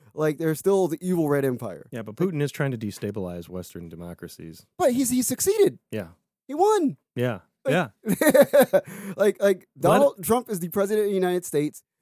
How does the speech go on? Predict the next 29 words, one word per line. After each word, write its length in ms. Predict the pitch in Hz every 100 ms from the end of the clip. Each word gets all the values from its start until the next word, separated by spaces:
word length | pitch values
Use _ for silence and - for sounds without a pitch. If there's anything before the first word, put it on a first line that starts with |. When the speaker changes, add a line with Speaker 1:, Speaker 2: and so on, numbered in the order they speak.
| - _ 123
Speaker 2:
Vladimir 300 | 151 165 170
Speaker 1:
Um, 60 |
Speaker 2:
Putin 240 | 160 160 143
is 120 | 120
the 60 |
most 200 | 113 113
powerful 260 | 117 110 104
man 200 | 104 101
on 120 | 92
earth 160 | 107 -
right 80 | 202
Speaker 1:
yeah, 80 | 170
Speaker 2:
now. 80 |
Speaker 1:
Brexit 480 | 123 131 175 - 208
occurred. 680 | 196 - 170 165 165 170 151 -
Um, 520 | 139 135 131 131 131
Speaker 2:
Yeah. 140 | 117 98
Speaker 1:
the 100 | 143
G 220 | 127 180
twenty 260 | - 175 170
is 80 |
now 140 | 147 147
the 80 | 117
G 120 | 143
nineteen. 680 | 151 139 - 143 151 147 151 _ _ _
Like, 180 | 143 139
there's 180 | 147 135
just 160 | 156 127 _ _ _ _
Speaker 2:
Yeah. 140 | 80